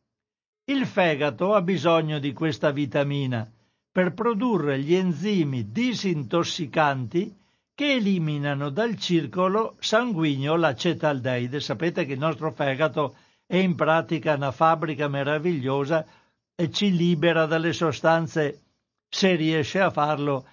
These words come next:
le sostanze tossiche. Inoltre la carenza di vitamina C, che il fumo determina,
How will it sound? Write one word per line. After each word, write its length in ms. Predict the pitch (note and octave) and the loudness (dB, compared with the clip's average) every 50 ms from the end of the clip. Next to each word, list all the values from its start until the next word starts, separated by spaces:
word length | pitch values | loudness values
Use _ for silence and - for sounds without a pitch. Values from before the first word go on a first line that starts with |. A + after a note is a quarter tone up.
| _ _ _ | _ _ _
le 140 | - F3 F3 | -2 0 0
sostanze 720 | E3+ - F3 D#3 - - E3 E3+ E3 D3 - D#3+ D3 A#2 | 2 2 0 0 0 2 2 2 2 2 -2 -2 -4 -2
tossiche. 680 | - D3 C3+ B2 - - - C#3+ C3 - - - - - _ _ _ _ _ _ _ _ _ _ _ _ _ _ _ _ _ | -2 -2 -2 -2 -4 -6 -8 -10 -12 -14 -16 -20 -20 -20 _ _ _ _ _ _ _ _ _ _ _ _ _ _ _ _ _
Inoltre 640 | - D4 D4+ C#4+ C4+ A#3 G3 E3 C3+ A#2 D3 D#3 D#3 | -4 -2 0 2 4 4 4 4 0 -2 -2 0 0
la 200 | D#3 E3+ F3 E3+ | 2 2 2 0
carenza 720 | E3+ - F3+ F3+ G3 G#3 G3+ G3 F3+ E3 A2+ - D#3 C#3 | 2 2 2 4 4 4 2 2 2 0 -2 -2 -2 -2
di 160 | B2+ C3+ C3+ | -2 -2 -4
vitamina 720 | B2 D3 D3+ C3+ C3 D3+ D3 D3+ F3 F#3+ F#3 E3+ D#3 C#3+ | -4 -2 -2 -2 0 -2 0 0 0 0 0 0 0 0
C, 360 | A#2 - - E3+ C#3+ C3+ D3+ - - _ _ _ _ _ _ _ _ | -2 -2 -2 0 0 0 -2 -6 -10 _ _ _ _ _ _ _ _
che 120 | - E3 D3+ | -2 0 0
il 180 | C#3+ C3+ B2 | 0 0 -2
fumo 420 | - - G3 G#3+ G#3+ F#3 E3+ D#3 C#3+ | -4 -2 0 2 2 2 2 2 0
determina, 840 | B2 C#3+ C3+ A2+ - D3+ C#3+ C3+ B2+ B2+ C3 C#3 D3 D3+ D#3+ F#3 - | 0 -2 -2 0 0 0 0 0 0 -2 -4 -4 -4 -4 -4 -4 -6